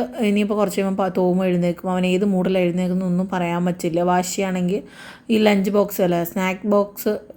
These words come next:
പാക്ക് ചെയ്യുന്ന ലേറ്റ് ആവും. അപ്പോൾ ദേ പാച്ചു എഴുന്നേറ്റ് വന്നിട്ട് പറഞ്ഞു, "എനിക്ക് പോകണ്ട" എന്നൊക്കെ പറഞ്ഞുകൊണ്ടിരിപ്പുണ്ട്.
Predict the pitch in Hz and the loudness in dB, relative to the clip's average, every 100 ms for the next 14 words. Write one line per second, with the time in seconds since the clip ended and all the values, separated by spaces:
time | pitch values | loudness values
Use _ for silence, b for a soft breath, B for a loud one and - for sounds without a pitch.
0 | - 190 175 185 180 180 175 165 170 175 | -6 -4 -2 0 0 2 2 0 -2 -2
1 | 175 180 180 180 180 180 214 196 185 180 | -2 -2 -2 0 0 0 0 0 -2 -2
2 | 185 180 180 180 185 185 - 180 226 185 | -2 -2 -2 -4 -4 -8 -6 -6 -4 -4
3 | 180 180 180 175 196 180 180 180 180 180 | -2 0 0 0 -4 -6 -4 -4 -2 0
4 | 180 170 - 180 170 240 | 0 -2 -6 -4 0 0